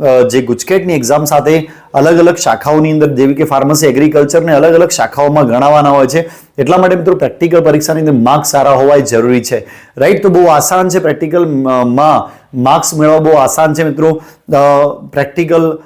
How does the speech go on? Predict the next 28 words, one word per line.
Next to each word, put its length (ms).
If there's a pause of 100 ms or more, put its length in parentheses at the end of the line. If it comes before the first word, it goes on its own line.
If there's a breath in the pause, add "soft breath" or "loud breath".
(220 loud breath)
અ, 220
જે 200
બાયોલોજીની 540
વાત 260
કરું 180
તો 80
મને 220
બાયોલોજીની 480
ખબર 300
છે 180
મિત્રો 220
કે 120
અમુક 360
બાવીસ 460
પ્રેક્ટિકલ 440
આવે 200
છે 120 (480 loud breath)
અને 320 (180 loud breath)
બીજા 200
બધા 120
સબ્જેક્ટના 440
અલગ 180
અલગ, 240
અ, 320
ગણતરીના 500
પ્રેક્ટિકલ 400
આવતા 380
હશે. 300